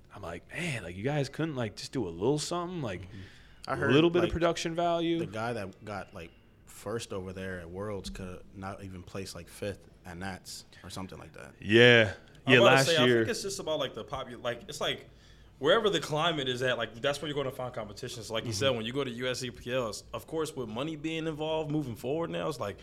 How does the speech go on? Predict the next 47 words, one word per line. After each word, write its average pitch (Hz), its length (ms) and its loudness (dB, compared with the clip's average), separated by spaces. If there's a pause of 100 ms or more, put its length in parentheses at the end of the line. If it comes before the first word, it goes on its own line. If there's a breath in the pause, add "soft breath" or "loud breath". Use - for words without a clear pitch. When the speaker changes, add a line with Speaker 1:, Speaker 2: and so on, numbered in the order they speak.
(300 soft breath)
Speaker 3:
you're 127 80 -10
gonna 170 140 -4
see 160 100 -6
a 147 60 0
lot 143 160 2
of 127 40 -4
people 135 140 -6
trying 131 160 -2
to 131 80 -2
get 131 80 -4
their 120 100 -6
pro 127 220 -2
card 120 360 -2
Speaker 2:
Is 113 60 -4
Speaker 3:
and 135 60 0
Speaker 2:
that 104 100 -2
the - 20 0
Speaker 3:
go 113 40 0
Speaker 2:
pro? 117 120 4
Speaker 3:
to, 110 40 2
like, 110 140 0
Speaker 2:
Yeah, 110 100 0
Speaker 3:
the 104 80 0
Speaker 2:
okay. 107 140 -2
Speaker 3:
Virginia 113 260 0
Pro 104 160 -4
Speaker 2:
Yeah. 123 60 -4
Speaker 3:
Series 120 400 -4
and 107 80 -4
all 113 120 2
that 113 80 6
kind 113 120 8
Speaker 1:
Yeah. 110 100 6
Speaker 3:
of 98 80 0
stuff. 101 140 -4
You're 135 80 0
gonna 160 120 2
see 143 140 -2
a 131 80 2
lot 127 180 0
of 117 80 -2
that. 95 200 -6 (680 soft breath)
Speaker 1:
I 143 120 6
do 233 160 6
think 170 200 6
the 123 60 4
pro 135 560 10